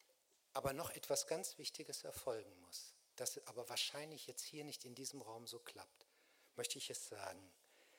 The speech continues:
Denn jetzt geht es darum, nicht einfach zu sagen, wir sind gut, wir sind weniger gut oder wir sind schlecht oder so, sondern es geht, den nächsten Schritt zu entdecken, wo wir etwas umsetzen können an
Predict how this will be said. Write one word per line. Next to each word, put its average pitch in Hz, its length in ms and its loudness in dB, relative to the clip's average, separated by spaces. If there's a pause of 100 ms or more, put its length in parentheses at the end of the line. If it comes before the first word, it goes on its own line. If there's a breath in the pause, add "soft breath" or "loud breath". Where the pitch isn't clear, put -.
(320 loud breath)
Denn 131 120 0
jetzt 165 300 -2
geht 190 180 0
es - 160 2
darum, 131 380 4
nicht 131 240 2
einfach 127 240 2
zu - 160 0
sagen, 110 320 4
wir - 80 -2
sind - 220 -2
gut, 165 440 4
wir 101 100 0
sind 107 200 -4
weniger 147 420 6
gut 147 380 0
oder 104 180 2
wir 101 120 -2
sind 107 180 -2
schlecht 185 460 6
oder 170 180 4
so, 156 220 2 (260 loud breath)
sondern 160 340 2
es - 160 2
geht, 180 220 -2
den 170 140 0
nächsten 175 340 0
Schritt 254 320 0
zu - 160 0
entdecken, 143 560 -4 (800 loud breath)
wo 165 360 2
wir 165 240 2
etwas 175 340 4
umsetzen 190 580 2
können 170 280 6
an - 200 -4